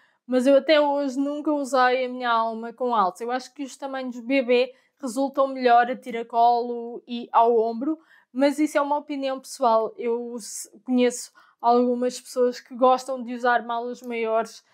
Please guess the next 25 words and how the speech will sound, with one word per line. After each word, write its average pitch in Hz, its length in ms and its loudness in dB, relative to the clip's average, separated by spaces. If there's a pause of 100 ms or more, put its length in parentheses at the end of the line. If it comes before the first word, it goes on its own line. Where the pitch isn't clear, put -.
(220)
assim 240 340 -2
ao 233 220 2
ombro 233 500 -4
e 302 200 2
fica 320 340 -4
bem. 214 400 2
Eu 247 180 4
é 254 140 2
que 262 100 -14
pessoalmente 269 680 -2
gosto 262 360 -2
mais 254 280 -4
de, 247 300 -16
delas 247 560 0
como 240 260 -10
mala 240 360 2
de 240 120 -10
mão. 247 220 0 (520)
Como 415 180 6
esta 392 280 2
mala 269 320 4
é 285 40 4
maior, 262 600 4
cabe 294 420 4
aqui 254 480 -6